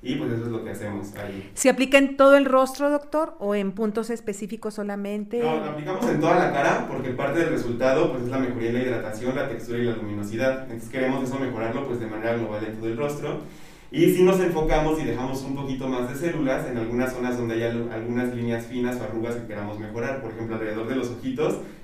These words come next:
Speaker 1: generalmente dejamos un poquito más, en las líneas del entrecejo, alrededor de la boca, etcétera. E incluso también se pueden hacer aplicaciones corporales, también lo ponemos mucho en cuello, para rejuvenecimiento de cuello, escote y manos,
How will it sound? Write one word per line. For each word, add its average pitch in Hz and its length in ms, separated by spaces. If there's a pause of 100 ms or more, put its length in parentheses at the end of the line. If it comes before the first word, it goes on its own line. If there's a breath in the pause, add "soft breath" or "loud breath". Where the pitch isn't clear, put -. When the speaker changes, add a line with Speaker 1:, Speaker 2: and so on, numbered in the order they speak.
Speaker 1:
generalmente 120 420
dejamos 113 280
un 110 100
poquito 107 300
más, 139 440
en 113 80
las 110 160
líneas 113 220
del 107 140
entrecejo, 127 880 (240 loud breath)
alrededor 113 420
de 113 80
la 104 120
boca, 123 420
etcétera. - 420 (520 loud breath)
E 135 80
incluso 156 260
también 139 260
se 147 60
pueden 135 220
hacer 123 180
aplicaciones 120 540
corporales, 117 580
también 120 240
lo 123 80
ponemos 117 320
mucho 113 260
en 104 100
cuello, 139 420
para 110 140
rejuvenecimiento 107 680
de 110 100
cuello, 127 420
escote 113 460
y 110 60
manos, 135 560